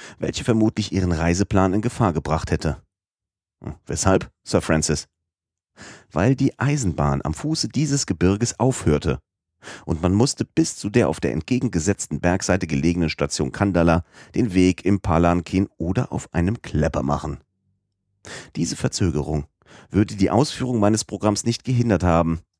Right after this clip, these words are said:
versetzte Herr Fogg. „Ich hatte den möglichen Fall einiger Hindernisse schon vorhergesehen.“ „Inzwischen, Herr Fogg“,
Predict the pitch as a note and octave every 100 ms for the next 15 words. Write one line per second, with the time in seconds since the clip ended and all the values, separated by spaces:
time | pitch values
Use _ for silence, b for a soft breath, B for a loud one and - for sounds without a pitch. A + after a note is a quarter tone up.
0 | _ _ F2 D#2+ D#2 - D#2 D2+ C#2+ -
1 | D#2+ - _ _ _ _ _ _ B B
2 | - - F3+ D#3+ B2+ A2 B2+ - D3 C3
3 | - G#2 - F#2 F#2 G2 A2 G2+ F2 F2+
4 | F#2 F#2+ - G#2 A2 G#2+ A#2 A#2 F2+ C#2+
5 | C#2 D2 D2 C#2+ _ _ _ _ _ _
6 | _ _ B B B E2 - C#3+ - D#2
7 | _ _ _ A#1 - G2+ -